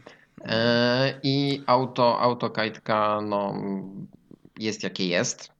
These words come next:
Pewnie jest jednym z najlepiej przygotowanych samochodów w tej kategorii, ale, no, jednak odstawało. Na ile odstawał sam zawodnik, tego oczywiście tak do końca się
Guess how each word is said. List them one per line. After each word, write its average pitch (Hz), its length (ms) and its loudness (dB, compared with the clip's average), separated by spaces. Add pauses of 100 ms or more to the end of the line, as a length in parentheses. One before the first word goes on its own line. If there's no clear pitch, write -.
Pewnie 92 320 -6
jest 90 180 -8
jednym 90 280 -8
z 131 60 -10
najlepiej 90 360 -4
przygotowanych 95 640 -2
samochodów 87 500 -6
w - 20 -20
tej 85 140 -10
kategorii, 90 640 -6 (460)
ale, 113 400 2
no, 127 160 0
jednak 117 360 -4
odstawało. 107 840 2 (340)
Na 104 160 2
ile 127 300 4
odstawał 135 440 0
sam 127 200 0
zawodnik, 113 480 -2
tego 113 260 -4
oczywiście 104 560 -6 (340)
tak 101 180 -8
do 104 100 -8
końca 98 600 -2 (260)
się 104 320 -6